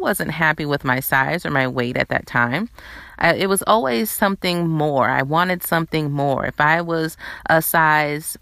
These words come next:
fourteen, I wanted to be a size twelve. And if I was a twelve, I wanted to be a ten. And if I was a ten, I wanted to be an eight. And so, well, I don't think I ever wanted to go below an eight, except when I was competing. I used to do figure and fitness competitions.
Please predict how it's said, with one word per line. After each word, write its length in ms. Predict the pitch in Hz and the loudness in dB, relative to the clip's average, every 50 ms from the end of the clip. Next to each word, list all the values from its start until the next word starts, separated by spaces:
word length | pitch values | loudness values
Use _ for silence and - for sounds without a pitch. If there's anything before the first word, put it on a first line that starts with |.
| _ - | _ 0
fourteen, 600 | 196 196 185 - - - - 170 156 156 151 147 | 2 2 2 0 -2 -4 -2 0 0 2 2 2
I 100 | 135 135 | 2 2
wanted 360 | 139 143 143 143 143 147 151 | 2 2 2 2 0 0 -2
to 60 | 147 | -4
be 180 | 147 151 147 143 | -2 0 0 0
a 80 | 143 | 0
size 400 | - - 151 135 135 139 135 - - | 0 2 2 4 4 2 0 -4 -10
twelve. 560 | - - - 147 143 131 110 98 80 80 - 127 | -8 -2 2 4 4 4 4 2 0 -2 -2 -2
And 80 | 123 | -2
if 100 | 131 - | 0 2
I 140 | 135 135 139 | 2 2 2
was 160 | 143 151 151 | 2 0 -4
a 60 | 156 | -8
twelve, 500 | - - - - 220 208 185 170 165 170 | -12 -8 -4 0 2 4 4 4 4 2
I 80 | 170 170 | 2 0
wanted 320 | 165 160 156 156 156 160 | 0 0 -2 -2 -2 -2
to 60 | 160 160 | -4 -4
be 180 | 165 160 165 | -2 -2 -2
a 80 | 165 165 | -2 -4
ten. 400 | - - - - - 185 151 135 | -6 -10 -10 -4 -2 0 2 2
And 240 | 127 123 127 135 - - - - - - | 0 -2 -4 -6 -8 -10 -14 -14 -8 -4
if 140 | 143 139 131 | 0 2 4
I 100 | 127 127 | 4 4
was 80 | 127 | 2
a 80 | 127 117 | 0 -4
ten, 300 | - - 123 117 117 127 | -4 -2 0 2 2 2
I 60 | 131 | 2
wanted 320 | 139 139 143 147 156 160 | 0 0 0 0 0 -2
to 40 | 170 | -2
be 200 | 165 175 190 190 | -2 -2 0 0
an 140 | 196 196 196 | 0 0 0
eight. 300 | - - 254 - - - _ _ - | 0 0 -2 -2 -4 -8 _ _ 0
And 180 | 147 147 147 | 0 0 0
so, 180 | - - 156 147 - | -2 -2 -4 -2 -2
well, 280 | - 147 147 143 143 - - - - | -2 0 2 2 0 0 -4 -8 -4
I 60 | - - | 0 0
don't 100 | 208 202 | 0 2
think 100 | 202 175 | 2 2
I 60 | 165 | 2
ever 160 | 156 160 151 | 2 2 0
wanted 240 | 143 139 135 135 135 | 0 0 0 0 -2
to 60 | 147 | -2
go 140 | - 135 135 | 0 0 0
below 420 | 131 123 127 123 123 127 131 139 | 0 0 0 2 2 2 2 0
an 120 | 143 147 - - | 0 -2 -2 -2
eight, 340 | - 160 165 185 214 - - | -2 -2 -2 -4 -6 -4 -2
except 440 | - 135 135 - - 143 139 - - | -2 -2 -2 0 2 0 2 2 0
when 100 | 131 123 | -2 0
I 140 | 123 123 123 | 2 2 0
was 260 | 127 127 123 123 - | 0 -2 -4 -6 -6
competing. 500 | - - 131 123 - 143 135 120 107 95 | -4 -4 -4 -2 -2 -2 -2 -2 -2 -2
I 80 | 98 | -2
used 180 | 95 135 147 - | -2 -4 -4 -6
to 60 | - 180 | -6 -4
do 120 | 190 180 | -4 -4
figure 320 | - 165 156 156 - 151 | -2 -2 -2 -2 -2 -2
and 140 | 143 131 - | -2 -2 -4
fitness 320 | - - - - 147 - - | -4 -6 -4 -4 -6 -4 -2
competitions. 800 | - 165 165 - 175 - 190 180 - - 196 190 190 185 - | -2 -2 -2 -2 -4 -4 -4 -4 -2 -4 -4 -4 -4 -6 -8